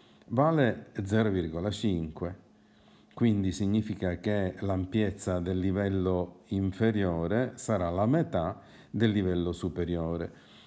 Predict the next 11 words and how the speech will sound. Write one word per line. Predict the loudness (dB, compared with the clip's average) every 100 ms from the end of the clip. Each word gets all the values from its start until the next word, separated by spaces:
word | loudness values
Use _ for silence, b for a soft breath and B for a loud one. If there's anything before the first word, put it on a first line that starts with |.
| B
Quindi | 0 2 2 0 0 -2 -8 -20 _ _ _ _ _ _ _ _ -14
se | -2 2
l'ampiezza | 4 4 2 2 2 2 0 0 0 0 -6 -20 B B B B
vale | 2 2 2 2
dodici, | 4 4 2 -2 -2 -2
quindi | 0 0 2 2 0 0 -2
picco | -4 -2 -2
picco | 0 0 0 -4 -2 -2 -4 B B B
qua | 0 0 0
avremmo | -2 0 0 0 0 0 -4 -4
ventiquattro, | -2 -2 0 0 0 -2 -4 -8 -2 0 0 -6